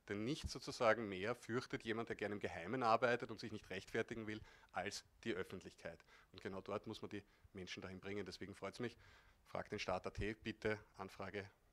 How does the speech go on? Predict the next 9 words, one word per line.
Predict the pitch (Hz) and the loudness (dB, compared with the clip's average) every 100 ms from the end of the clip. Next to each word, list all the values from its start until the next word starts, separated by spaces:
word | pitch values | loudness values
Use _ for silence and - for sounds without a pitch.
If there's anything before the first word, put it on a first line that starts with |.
| _ | _
Bundeskanzleramt, | - 107 - 101 101 104 98 107 | -4 -2 -2 -4 -2 -2 -2 -4
wo | 98 110 | -6 -4
hakt's | 80 - - - | -6 -6 -10 -8
denn | 104 104 | -4 -4
jetzt | 101 - - | -4 -8 -12
wirklich? | 85 - 90 - - - - - - - - - | -12 -12 -16 -16 -20 -20 -18 -18 -18 -20 -20 -12
Wär | - | -8
super, | 95 101 - 90 - - - | -4 -4 -4 -6 -6 -8 -6
danke. | 98 - | -6 -6